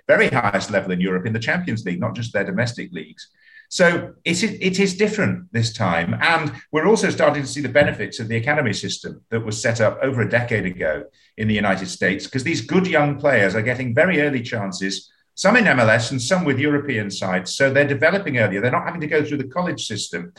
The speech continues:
and emerging into the professional world, blinking and staring at the age of twenty-two or twenty-three.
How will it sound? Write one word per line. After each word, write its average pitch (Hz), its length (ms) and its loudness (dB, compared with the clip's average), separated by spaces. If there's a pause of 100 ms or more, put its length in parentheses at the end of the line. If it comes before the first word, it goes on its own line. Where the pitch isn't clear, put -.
(240)
and 117 80 2
emerging 139 360 4
into 127 180 -2
the 120 80 -2
professional 127 520 -2
world, 120 340 2
blinking 131 340 0
and 117 100 2
staring 120 420 0
at 95 100 -6
the 113 100 -4
age 113 160 -2
of 107 80 -10
twenty-two 113 500 -2
or 107 80 2
twenty-three. 104 840 -4